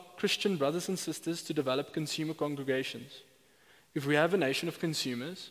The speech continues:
obviously the quickest and most effective way to get them into our congregations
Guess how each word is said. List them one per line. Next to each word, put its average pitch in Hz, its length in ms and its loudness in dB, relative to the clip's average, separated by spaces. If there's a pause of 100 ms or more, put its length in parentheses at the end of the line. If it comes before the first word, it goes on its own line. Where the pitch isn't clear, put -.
obviously 175 380 2
the 156 120 0
quickest 185 380 0
and 165 80 2
most 139 220 0
effective 165 440 0
way 127 380 0 (380)
to 170 80 2
get 160 320 6
them 131 360 -2
into 196 340 4
our 131 180 4
congregations 120 920 -6